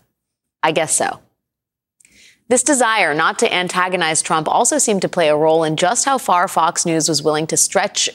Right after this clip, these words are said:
its journalistic ethics to keep promoting the big lie that the twenty twenty election was stolen from Trump and keep promoting it on their air.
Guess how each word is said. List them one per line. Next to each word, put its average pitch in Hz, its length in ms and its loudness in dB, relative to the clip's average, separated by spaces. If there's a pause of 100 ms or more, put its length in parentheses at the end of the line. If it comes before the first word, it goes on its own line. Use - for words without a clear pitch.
its 160 220 0
journalistic 151 580 0
ethics - 460 -2 (320)
to 220 80 2
keep 294 320 0
promoting 208 400 2
the 185 80 2
big 175 280 0
lie 151 460 2
that - 140 -10
the 151 60 0
twenty 196 300 0
twenty 170 220 -2
election 147 400 0
was 151 120 -2
stolen 147 440 0
from 151 200 -8
Trump - 340 -4
and - 120 -6
keep - 200 -6
promoting 185 400 0
it 131 160 0 (200)
on 143 220 2
their 135 240 0
air. - 380 -2